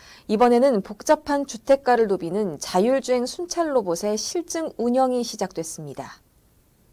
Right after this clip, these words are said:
자율주행 순찰 로봇은 과학기술을 활용한 주민 공감 지역 문제 해결 사업에 최종 선정된 사업으로 전국 최초 도시명 자율주행 순찰 방범 로봇이 도입됐습니다.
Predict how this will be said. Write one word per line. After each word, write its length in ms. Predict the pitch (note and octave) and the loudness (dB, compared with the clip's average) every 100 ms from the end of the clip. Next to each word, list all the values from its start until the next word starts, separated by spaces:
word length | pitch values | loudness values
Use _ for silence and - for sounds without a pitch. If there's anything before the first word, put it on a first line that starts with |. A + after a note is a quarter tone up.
| _ _ _ _ | _ _ _ _
자율주행 560 | - G#3+ A#3 C4 C4 B3+ | 0 6 8 8 6 4
순찰 360 | C4 D#4+ D4+ | 0 0 6
로봇은 520 | C4+ A3+ A#3 C4 A#3 F3 | 6 6 4 2 2 0
과학기술을 720 | G3 G3+ B3 B3+ B3 A3+ A3+ | 4 4 4 0 0 6 6
활용한 560 | G#3 F#3+ E3 F#3+ F3+ D3+ | 6 2 2 2 0 -4
주민 380 | - A3 A3+ | 0 2 2
공감 480 | A3 G3+ G3+ A#3 A3+ | 0 0 4 4 4
지역 260 | A3+ A3+ A#3 | 0 2 2
문제 320 | A#3 A3 A3 | 2 4 4
해결 300 | A3 G#3 F#3+ | 4 2 2
사업에 420 | F#3+ E3 D3+ D#3+ D#3+ | 2 -2 0 -4 -4
최종 460 | - D#4+ D4 D4 | -6 -6 -2 -2
선정된 480 | D4 C4 A#3+ G#3 G#3 | -2 -4 -2 0 -2
사업으로 580 | G#3 G3 F3 D#3+ E3 - _ - - - - | -2 -2 -2 2 2 0 _ -20 -20 -18 -2
전국 400 | A3 A3+ C4+ C#4 | 2 4 4 2
최초 460 | D#4+ D#4+ D#4 C4+ | -2 0 4 6
도시명 580 | F3 A#3 A3 A#3 D#3 D#3+ - - - | 6 2 0 0 -2 -4 -10 -20 -8
자율주행 600 | - G#3+ A#3+ B3 B3 A#3 | 2 6 6 6 4 2
순찰 460 | A#3 F4 - E4 D4 | 0 -4 0 2 2
방범 460 | - F#3+ G#3 B3 | 0 2 2 4
로봇이 460 | A3 F#3+ D#3+ - A#3 | 4 2 0 -2 -2
도입됐습니다. 920 | - G#3 G#3 F3 - D#3 C#3+ C3+ - | 2 2 2 -4 -6 -10 -12 -12 -12